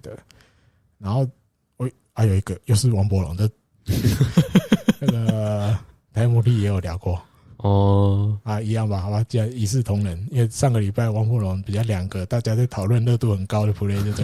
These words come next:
Speaker 1: 个，
Speaker 2: <laughs>
Speaker 1: 一个跑垒，
Speaker 2: 一个跑三垒的。
Speaker 1: 一个内球。
Speaker 2: 嗯。
Speaker 1: 到底要不要接？
Speaker 2: 嗯。
Speaker 1: 或者是要怎么接？
Speaker 2: 对。
Speaker 1: 好笑觉得嘞？
Speaker 2: 你说我觉得要不要接哦？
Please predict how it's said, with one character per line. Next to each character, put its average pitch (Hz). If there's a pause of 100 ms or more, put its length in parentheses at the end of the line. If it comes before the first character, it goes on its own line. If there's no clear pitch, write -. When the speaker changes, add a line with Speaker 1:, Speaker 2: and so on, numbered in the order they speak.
Speaker 1:
个， -
Speaker 2:
<laughs> -
Speaker 1:
一 123
个 117
跑 104
垒， 98
Speaker 2:
一 -
个 127
跑 98
三 107
垒 110
的。 -
Speaker 1:
一 101
个 - (400)
内 131
球。 98 (300)
Speaker 2:
嗯。 113 (640)
Speaker 1:
到 127
底 98
要 107
不 113
要 104
接？ 95 (380)
Speaker 2:
嗯。 110
Speaker 1:
或 131
者 104
是 123
要 131
怎 -
么 92
接？ 101 (280)
Speaker 2:
对。 101 (920)
Speaker 1:
好 101
笑 95
觉 92
得 90
嘞？ 107 (680)
Speaker 2:
你 98
说 104
我 98
觉 95
得 95
要 98
不 95
要 95
接 92
哦？ 82